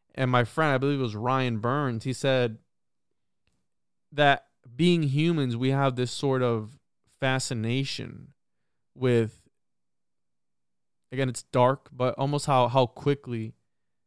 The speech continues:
just life can be, how fragile life is, right? Because if you really think about it, you can go at any time. I mean, I had a friend of mine who, who he lived by himself, walking out to his garage, slipped, hit the back of his head, dead. They found him three days later.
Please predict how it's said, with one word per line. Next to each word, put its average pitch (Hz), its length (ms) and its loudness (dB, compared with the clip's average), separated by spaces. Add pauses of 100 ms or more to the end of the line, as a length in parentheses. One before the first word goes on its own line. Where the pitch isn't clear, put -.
(260)
just 123 400 2
life 123 400 2
can 117 200 -4
be, 113 100 -8
how 139 160 6
fragile 143 680 4
life 107 300 -4
is, 107 180 -6
right? 120 180 -2
Because 123 260 -4
if 131 80 0
you 160 60 2
really 190 200 2
think 151 280 -2
about 117 280 2
it, 110 140 -4 (460)
you 196 140 0
can 143 220 2
go 139 160 8
at 120 80 4
any 120 220 0
time. 143 400 -2
I 117 80 -4
mean, 123 140 -2
I 147 60 0
had 170 160 4
a 127 60 4
friend 160 300 -2
of 147 60 -2
mine 123 220 -2
who, 117 340 -2 (1120)
who 143 100 0
he 143 80 6
lived 165 220 8
by 175 180 6
himself, 160 600 2 (400)
walking 147 380 2
out 156 160 0
to 160 100 0
his 151 160 0
garage, 139 600 4
slipped, - 540 -2
hit 135 140 -10
the 143 60 -4
back 143 200 2
of 147 60 -6
his 143 140 -4
head, 156 260 -4
dead. 151 240 -4
They 127 80 -8
found 139 160 -4
him 135 80 -8
three 143 140 -6
days 139 180 -6
later. 156 260 -10